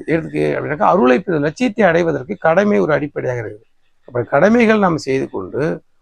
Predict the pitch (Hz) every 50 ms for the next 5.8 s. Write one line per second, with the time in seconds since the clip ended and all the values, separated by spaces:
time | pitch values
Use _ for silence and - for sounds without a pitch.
0 | _ - 139 147 180 208 214 220 190 196 196 190 151 - 143 123 - 139 123 -
1 | 139 107 110 156 160 147 151 160 151 147 160 170 175 175 151 160 156 156 147 147
2 | 143 131 123 123 120 117 - 117 127 147 - - 156 _ - 180 165 147 - _
3 | _ _ _ _ - 160 147 156 160 156 160 147 147 143 151 151 135 123 127 131
4 | 131 - 123 117 107 107 120 143 170 170 _ _ _ _ _ _ _ _ _ _
5 | - 143 151 160 156 139 135 135 135 135 123 120 117 123 123